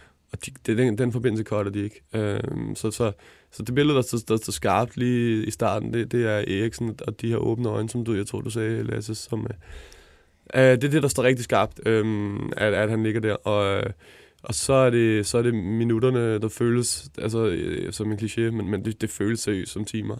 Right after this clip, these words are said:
at, øh, at, at han ligger der, og, og spillerne, der danner ring. Det har jeg heller aldrig set før. Aldrig set, at, at, at, at en flok spillere stiller sig omkring en, øh, en holdkammerat. Øh, og, og i det moment tænker jeg, at det værste, altså,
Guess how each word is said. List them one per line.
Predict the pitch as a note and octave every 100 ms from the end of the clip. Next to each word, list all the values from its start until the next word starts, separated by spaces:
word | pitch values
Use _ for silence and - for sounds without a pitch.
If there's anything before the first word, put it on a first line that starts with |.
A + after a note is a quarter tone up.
| -
at, | G#2 G2+
øh, | A2 G2 - - - - _ -
at, | F2+
at | - G#2+
han | G#2+ G#2+
ligger | A2+
der, | A#2 A#2
og, | - A2+ -
og | -
spillerne, | - B2 A#2 A#2 A2
der | - G#2
danner | - A#2 A2 A2
ring. | A#2 - _ - - - _ _ _ _ _ _ -
Det | -
har | A#2+
jeg |
heller | B2 -
aldrig | G#2 G#2
set | G#2+
før. | - - -
Aldrig | B2+ A#2+
set, | A#2 A#2+ -
at, | A2 G#2+ - - - - - _ _
at, | A2+
at, | A#2 G#2+ A2
at | - G#2+
en | A2
flok | G2+ G#2 G#2+
spillere | - A#2 A#2+
stiller | A2+ A2 A2
sig | G#2+
omkring | G2+ - A#2 G#2 A2+
en, | A2 G#2
øh, | G2+ G2+ G2+ G#2 G#2 F#2+
en | G#2
holdkammerat. | A2 G#2+ B2 G#2 G#2 - - - - _ _ -
Øh, | A2+ G#2+ G#2+
og, | - -
og | - A2
i |
det | G#2 A#2+
moment | B2+ A#2+ A2+ G2
tænker | - A2+ G#2+
jeg, | G2
at | G#2
det | G#2
værste, | G2+ F#2+ G#2+ - A2 -
altså, | G#2 G#2 G#2 -